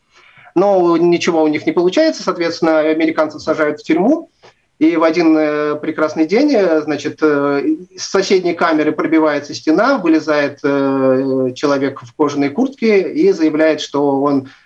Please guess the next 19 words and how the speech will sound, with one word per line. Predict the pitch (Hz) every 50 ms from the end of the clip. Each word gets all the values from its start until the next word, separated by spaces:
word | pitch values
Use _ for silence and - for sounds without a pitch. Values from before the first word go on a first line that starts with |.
| _ _ -
э, | 135 139 139 135 131 131 127 123 117 117 117 120 123 120 117 113 131 -
латыш, | 135 143 147 147 - 165 147 135 - - -
э, | 147 135 131 131 127 123 127 123 123 123 123
Юрий | 131 151 160 156 143 135 135
Кузнец, | 127 - 139 131 135 156 196 277 269 - - _ _ _ _ _ _ _ _
э, | - 143 139 139 139 135 139 135 135 131 131 135 139 135 131 135
и | - 143 151 151 156 156
он | 151 151 147 147 147 143 143 - 165 156 - 165 175 202 202 190
из | 185 175 170 165 160 147
латвийских, | 151 147 143 143 143 170 185 202 190 - - 160 - - -
э, | 160 151 151 147 143 139
В | 139 135 160 160
В | 160 170
С. | 160 147 131 120 120 - _ _ _ -
Лучше, | 139 135 147 151 151 151 - - 156 156 147 143 151
не | 151 175
знаю, | 175 - 175 156 143 -
почему, | 147 - - 165 160 147
откуда | 143 143 139 - 180 147 139 151 147 143 143 143 135 135